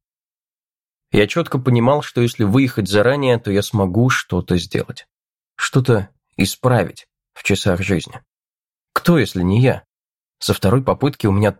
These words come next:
точно получится. Меня окрыляла невероятная уверенность в успехе задуманного.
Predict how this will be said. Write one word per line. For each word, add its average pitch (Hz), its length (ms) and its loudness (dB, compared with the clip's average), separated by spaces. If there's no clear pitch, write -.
точно 123 380 -2
получится. 101 760 -4
Меня 95 240 2
окрыляла 92 460 -2
невероятная 101 760 0
уверенность 107 640 0
в 92 60 -4
успехе 92 460 -2
задуманного. 87 680 -2